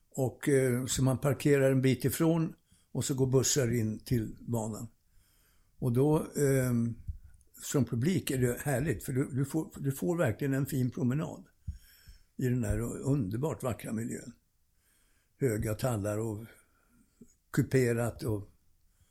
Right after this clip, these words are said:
spännande. Det, jag,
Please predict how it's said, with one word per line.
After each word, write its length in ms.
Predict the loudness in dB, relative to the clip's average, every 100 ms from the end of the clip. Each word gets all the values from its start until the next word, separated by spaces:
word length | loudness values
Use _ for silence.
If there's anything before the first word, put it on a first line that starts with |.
| _ _ _ -16 -14 -4
spännande. 540 | -2 -2 -4 -6 -8 -12 -14 _ _ _ _ -20 -20 _ _ _ _
Det, 160 | -6 -2
jag, 340 | -2 0 -2